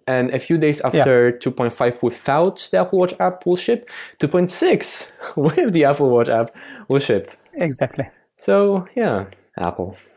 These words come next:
Speaker 2: So speaking of Apple Watch, I, I wanna segue to, get back to the, my post about the, the,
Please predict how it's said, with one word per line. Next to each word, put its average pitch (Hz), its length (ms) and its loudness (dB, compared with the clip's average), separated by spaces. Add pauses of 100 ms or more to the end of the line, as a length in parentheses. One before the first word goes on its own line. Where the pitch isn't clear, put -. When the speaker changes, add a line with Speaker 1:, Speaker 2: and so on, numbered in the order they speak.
(300)
Speaker 2:
So - 120 -4
speaking 240 220 0
of 202 80 6
Apple 185 200 4
Watch, 143 220 4
I, 143 160 4
I 139 240 2
wanna 139 160 2
segue 131 440 -2
to, 127 300 0
get 143 320 -2
back 143 240 -2
to 143 140 0
the, 131 140 -6
my 127 180 0
post 143 400 -2
about 127 440 0
the, 135 280 -4
the, 143 400 -10